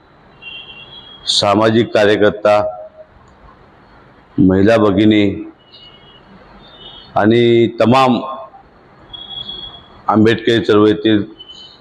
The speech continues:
स्त्री आणि पुरुषांनी मिळून दादाच्या कार्यशैलीवर विश्वास ठेवून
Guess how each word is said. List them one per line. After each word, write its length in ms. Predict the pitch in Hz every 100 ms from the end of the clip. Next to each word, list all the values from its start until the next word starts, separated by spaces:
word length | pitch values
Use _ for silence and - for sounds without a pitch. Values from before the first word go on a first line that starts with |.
| _ - - - - - -
स्त्री 300 | - 120 120
आणि 180 | 117
पुरुषांनी 600 | 117 110 107 110 107 110 120 - - _ - _ _ _ _ -
मिळून 300 | 123 139 95 - - _ _ _ _ - - - - - - - - - -
दादाच्या 800 | 98 104 104 127 104 135 135 135 - - - - - - -
कार्यशैलीवर 840 | 107 120 143 - 131 123 123 120
विश्वास 480 | 117 101 - 113 -
ठेवून 400 | 107 104 107